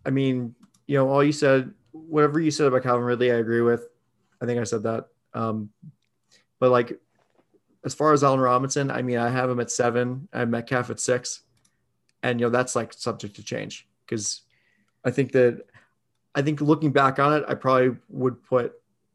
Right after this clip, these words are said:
um, Robinson at six and Metcalf at seven, just because I think that Allen Robinson,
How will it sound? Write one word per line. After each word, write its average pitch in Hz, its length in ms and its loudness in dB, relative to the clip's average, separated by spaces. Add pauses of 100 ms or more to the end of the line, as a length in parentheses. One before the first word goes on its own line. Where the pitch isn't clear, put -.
(520)
um, 113 640 -4
Robinson 123 440 0
at 113 80 -6
six - 300 -6
and 113 100 -6
Metcalf 117 380 -8
at - 100 -10
seven, - 360 -12 (920)
just 131 160 -2
because 113 520 -4
I - 60 -10
think 117 180 -10
that 117 100 -6
Allen 117 140 -2
Robinson, 113 480 -6